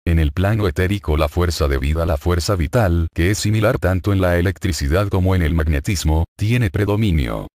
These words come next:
y nunca está separado de lo que hemos denominado psicomagnetismo. Esto es, una fuerza de vida que no es material y que si bien está siempre presente en los organismos físicos vivientes,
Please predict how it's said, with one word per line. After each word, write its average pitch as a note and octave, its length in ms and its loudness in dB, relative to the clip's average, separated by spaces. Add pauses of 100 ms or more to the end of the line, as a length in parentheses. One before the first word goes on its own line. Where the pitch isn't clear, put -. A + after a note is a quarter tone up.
(140)
y F2+ 120 2
nunca G#2+ 360 0
está F#2+ 320 -2
separado F#2 540 0
de G2+ 140 2
lo D2+ 100 2
que D2+ 240 0
hemos D#2+ 220 -2
denominado F2+ 640 0
psicomagnetismo. D2 1040 -2 (500)
Esto D#2+ 380 0
es, G#2+ 340 -2 (100)
una G#2+ 260 0
fuerza G2 440 0
de C#2 80 0
vida F#2 280 0
que G2 140 0
no D#2+ 220 2
es E2+ 160 0
material E2+ 640 0
y F#2+ 140 0
que E2+ 160 0
si F2+ 200 0
bien F#2 200 2
está G2 300 -2
siempre G#2+ 420 0
presente G2 580 0
en G#2+ 80 2
los D#2 160 0
organismos G#2 640 0
físicos G2+ 580 -2
vivientes, D#2+ 800 0